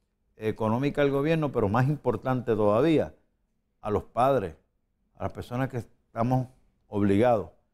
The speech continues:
en ley a hacernos responsables de esto. Yo no veo ninguna razón, me la,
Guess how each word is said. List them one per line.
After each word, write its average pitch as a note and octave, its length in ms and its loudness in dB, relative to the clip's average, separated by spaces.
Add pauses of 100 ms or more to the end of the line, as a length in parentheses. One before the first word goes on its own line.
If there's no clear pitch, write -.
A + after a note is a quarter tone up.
(300)
en A#2 200 -4
ley D3 380 0
a G#2 80 -8
hacernos G#2+ 340 -6
responsables G#2+ 520 -4
de F2 60 -2
esto. F#2+ 160 -8
Yo G#2+ 160 -2
no B2+ 140 2
veo B2+ 160 0
ninguna A2 460 -2
razón, A#2 440 -2 (720)
me F#2+ 120 -6
la, F#2 180 -2